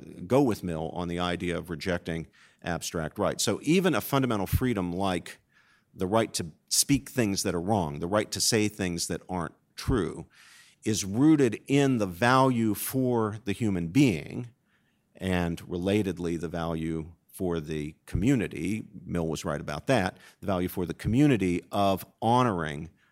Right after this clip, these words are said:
freedom of speech. The right itself isn't abstract. It doesn't come from nowhere. It comes from something, and the something is the integral well-being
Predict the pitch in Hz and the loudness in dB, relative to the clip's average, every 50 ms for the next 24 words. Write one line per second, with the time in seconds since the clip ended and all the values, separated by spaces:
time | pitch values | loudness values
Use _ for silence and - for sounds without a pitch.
0 | _ _ _ _ - - - - 110 101 90 85 82 80 76 - - - - 87 | _ _ _ _ -18 -14 -8 -4 -2 0 0 0 -2 -4 -4 -4 -4 -4 -2 -4
1 | 71 55 - - - - - - 104 98 107 123 143 170 185 170 - - 110 110 | -6 -6 -6 -10 -10 -10 -6 -6 -6 -4 0 0 2 4 4 2 0 -2 -4 -4
2 | - - - - - - - - 104 95 92 - - - - _ _ _ _ _ | 0 0 0 2 2 2 2 4 2 2 0 -2 -10 -16 -18 _ _ _ _ _
3 | _ _ _ _ - 113 113 113 127 120 110 101 92 - - 117 92 76 69 - | _ _ _ _ -4 -2 0 0 0 0 0 -2 -4 -4 -2 -2 -2 -4 -4 -8
4 | 85 82 76 98 104 117 101 - 120 110 101 95 - 107 98 95 95 92 - _ | -8 -6 -4 -4 -4 -4 -6 -6 -6 -6 -6 -6 -4 -4 -4 -4 -6 -8 -12 _
5 | _ _ _ _ _ - - 95 104 104 98 92 82 73 64 69 82 90 - - | _ _ _ _ _ -8 -4 0 2 2 2 0 0 -4 -6 -6 -6 -8 -8 -8
6 | - - 143 147 160 147 - - 113 95 - - - 160 151 135 - - 82 82 | -4 0 0 2 2 0 0 -2 -2 -2 0 0 2 2 0 0 -2 -2 -4 -4
7 | 85 85 85 82 82 - - - - 147 143 147 135 - 107 98 98 98 - - | -4 -4 -4 -2 0 0 0 2 2 2 2 2 0 -2 -2 -2 -2 -2 -2 -2
8 | 101 95 95 92 - 98 - - 98 98 - - 92 92 87 90 90 87 87 90 | -2 -2 -2 -2 -4 -6 -6 -6 -6 -8 -6 -6 -4 -4 -2 -2 -2 -4 -4 -4
9 | 87 90 87 87 85 82 | -4 -4 -4 -2 -4 -6